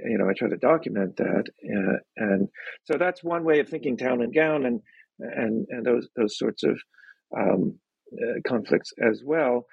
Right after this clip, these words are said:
uh, emblematized on the Berkeley campus by the cyclotron building up on, up on the hill, was an event which is an incredibly intense, I mean, a, a really profound turning inwards towards the, the, the, the,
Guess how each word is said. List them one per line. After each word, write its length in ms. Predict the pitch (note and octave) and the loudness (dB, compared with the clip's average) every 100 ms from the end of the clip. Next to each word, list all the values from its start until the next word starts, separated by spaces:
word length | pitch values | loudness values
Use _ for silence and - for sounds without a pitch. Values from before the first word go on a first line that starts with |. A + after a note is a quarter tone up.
| - - - | -20 -18 -6
uh, 180 | A2 G#2+ - - _ _ _ _ _ _ - | 2 2 0 -6 _ _ _ _ _ _ -6
emblematized 840 | C#3+ A#2+ A2 - A2+ G#2+ G#2 G2 - | 2 4 4 2 0 2 2 0 -4
on 100 | G2 | -2
the 80 | |
Berkeley 340 | G2 A#2+ - G#2 | 2 2 2 -2
campus 380 | - G2 G2 - | -2 -2 -2 0
by 200 | G2+ F#2+ | 0 0
the 80 | |
cyclotron 680 | F#2+ - - A2 - F#2 F#2 | 0 -2 0 0 -2 -6 0
building 320 | G2 G2 G2+ - | 0 2 0 -4
up 180 | A#2 - | -6 -2
on, 300 | G2 G2 G3 - | -2 -2 -6 -8
up 140 | - | -2
on 80 | A2 | -2
the 80 | A2 | 0
hill, 160 | E3 B2+ | 0 0
was 160 | A#2+ | 0
an 100 | B2+ | -2
event 260 | B2+ F3+ C#3+ | 0 0 0
which 140 | C3+ | -2
is 100 | B2 | -2
an 80 | C3+ | -4
incredibly 580 | C#3 - - G3+ - B2+ | -4 -8 -2 0 2 0
intense, 340 | - F3 - | -2 -2 0
I 60 | C3+ | 0
mean, 100 | D#3+ - - D3+ | 0 -4 -4 0
a, 220 | D3 C#3+ | 0 0
a 40 | - _ _ - | -2 _ _ -4
really 280 | F#3+ F3 C#3 | 2 2 0
profound 800 | - C3 - D#3+ D#3+ D3+ C3+ - | -4 -8 -6 -2 0 0 -2 -4
turning 460 | D#3 C#3+ B2 G#2 - | -2 2 2 0 -2
inwards 560 | D3 B2 A2 - - _ - - - - _ - | 0 2 0 0 -6 _ -18 -16 -18 -20 _ -8
towards 440 | D#3+ D#3+ D3+ - | 2 2 2 -2
the, 340 | - A#2 - - | 0 2 0 -2
the, 140 | B2+ B2+ B2+ | 0 0 0
the, 340 | B2 A2+ G#2 - | 0 2 0 -2
the, 160 | A#2 | -2